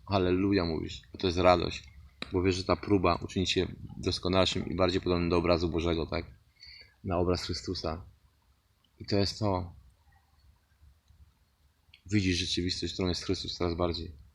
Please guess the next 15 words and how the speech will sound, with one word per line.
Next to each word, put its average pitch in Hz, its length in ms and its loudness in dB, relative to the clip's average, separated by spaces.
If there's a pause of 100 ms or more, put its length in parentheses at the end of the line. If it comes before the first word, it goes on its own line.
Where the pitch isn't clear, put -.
(800)
Duch 92 100 -4
Święty 95 280 0
głęboko 95 500 0
na 90 60 2
tobie 87 200 -2
spoczął 90 480 -2
i - 80 -8
pozostał, 85 500 -4
rozumiesz? 87 480 -8 (640)
Bo 95 80 -6
ma 87 120 0
spocząć 98 500 0
i 90 60 -4
pozostać, 92 520 -2
tak? - 260 -8